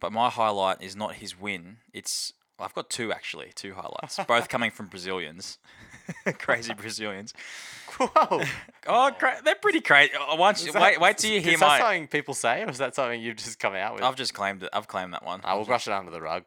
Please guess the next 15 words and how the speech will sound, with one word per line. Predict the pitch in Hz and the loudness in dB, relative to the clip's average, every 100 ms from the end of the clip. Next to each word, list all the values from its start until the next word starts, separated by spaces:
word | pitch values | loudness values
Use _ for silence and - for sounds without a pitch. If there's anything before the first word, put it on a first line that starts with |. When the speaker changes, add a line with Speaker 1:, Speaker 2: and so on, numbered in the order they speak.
| - | -8
Speaker 1:
Yeah. | 101 87 - _ | -6 -6 -8 _
Um. | 110 110 107 104 - | -4 -4 -4 -12 -8
Anyway, | 127 131 110 87 - _ _ _ _ _ _ _ _ - | -6 -4 -6 -8 -12 _ _ _ _ _ _ _ _ -6
Gabriel | 123 135 139 131 | -4 -2 -4 -4
Medina's | 117 - 110 110 104 95 - _ _ _ | -6 -6 -6 -6 -8 -10 -14 _ _ _
celebration. | - - 117 107 101 98 98 - 64 | -6 -2 -2 -2 -2 -2 -2 -6 -10
So | - 101 101 | -10 -4 -4
I | |
think | - 123 - | -4 -10 -8
he | 123 | -10
hit | 107 110 _ _ _ _ - | -6 -8 _ _ _ _ -12
a | |
huge | - - 151 147 143 113 - | -8 -4 2 4 4 0 -2
backside | 107 - 113 98 | -2 0 0 2
air. | 98 90 98 | 2 0 -2